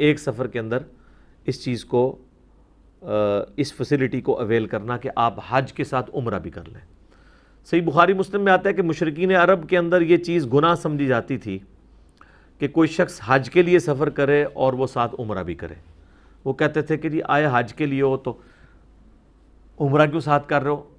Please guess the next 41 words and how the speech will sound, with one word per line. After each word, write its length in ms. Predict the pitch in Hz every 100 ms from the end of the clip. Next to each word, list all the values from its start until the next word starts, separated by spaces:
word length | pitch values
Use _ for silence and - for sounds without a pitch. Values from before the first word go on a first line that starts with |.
| -
उम्रे 260 | 131 139
के 120 | 151
लिए 120 | 156 151
आना 140 | 139
है 80 | 151
तो 80 | 147
दोबारा 380 | 113 104 113 117
से 160 | -
आओ। 140 | 82 71 - - - _ _ - _ - - _ _ _
तो 60 | 139
नबी 180 | 151 165
अलैहि 120 | 165
सलाम 280 | - 143 147
ने 160 | 131 127 -
अल्लाह 240 | - 127 131
ताला 180 | 135 131
से 160 | 135
रिक्वेस्ट 440 | 117 107 151 151 -
की 100 | 135
इस 120 | 120
मामले 280 | 120 117 123
में, 140 | 113 120 - - - _ _ _ _ _ _ _ _ _ _ _ _ -
तो 520 | 110 107 104 104 101
नबी 200 | 101 110
सल्लल्लाहु 540 | 117 120 113 113 110 113
अलैहि 200 | 107 107
वसल्लम 500 | 101 101 104 104 104
को 100 | 107
अल्लाह 180 | 107
ताला 160 | 110 113
ने 80 | 113
वही 200 | 107 127
के 100 | 123
ज़रिए 260 | 110 110 110
बताया 300 | 98 101 107
कि 100 | 107
आपने 380 | 101 98 101 110
ये 80 | 101
रस्म 260 | 92 135
तोड़नी 420 | 131 143 135 98 78
है, 140 | 73